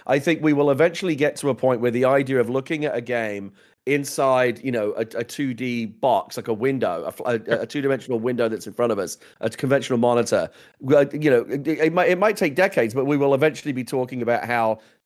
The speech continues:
quaint that was and how we thought that was cool. And now we actually live in these, like, fully immersive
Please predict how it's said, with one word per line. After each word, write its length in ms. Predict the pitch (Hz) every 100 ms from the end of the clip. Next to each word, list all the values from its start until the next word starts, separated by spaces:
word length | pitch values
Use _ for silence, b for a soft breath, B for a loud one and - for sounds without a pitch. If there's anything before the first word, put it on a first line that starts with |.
| _ _
quaint 320 | - 147 139
that 180 | 110 101
was 300 | 92 76 -
and 120 | -
how 140 | 127 123
we 100 | 120
thought 220 | 131 123
that 140 | 120
was 100 | 110
cool. 220 | - 131 120
And 80 |
now 160 | 117 120
we 120 | 113
actually 340 | 117 - 123 120
live 140 | 113
in 120 | 113
these, 160 | 110 107
like, 180 | 107 -
fully 220 | 123 113
immersive 580 | 107 113 113 113 107